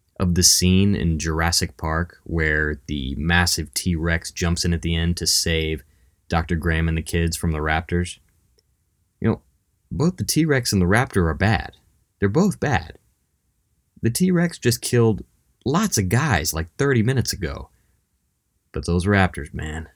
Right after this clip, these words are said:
we really, really hate those raptors. And so we give the T-Rex a pass while completely ignoring the fact that he would have totally eaten those kids had they not ran away. And in my admittedly thin analogy, the raptors are the Nazis,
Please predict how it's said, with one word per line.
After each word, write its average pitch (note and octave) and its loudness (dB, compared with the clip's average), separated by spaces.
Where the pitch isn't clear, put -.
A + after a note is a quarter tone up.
we F2+ 2
really, F#2 4
really D#2+ 0
hate D2+ -8
those D2 -8
raptors. - -12
And F#2+ 2
so G#2+ 4
we A2 6
give D#3+ 4
the C#3+ -2
T-Rex A#2 0
a F2 -4
pass F#2 -2
while G#2+ 2
completely C#3 2
ignoring F2+ 2
the G2+ 2
fact A#2 0
that A2+ 2
he C#3+ 0
would D#3 2
have C#3+ -2
totally C#3+ 4
eaten C#3 0
those E2+ 2
kids A#2 4
had F#2 4
they F2+ 4
not F2+ 2
ran F2 2
away. G2 0
And G#2+ 6
in A2+ 8
my A2 4
admittedly F#2+ 4
thin F2 0
analogy, D2+ -6
the E2+ -2
raptors G2 4
are E2 0
the G2+ 2
Nazis, D#2 -2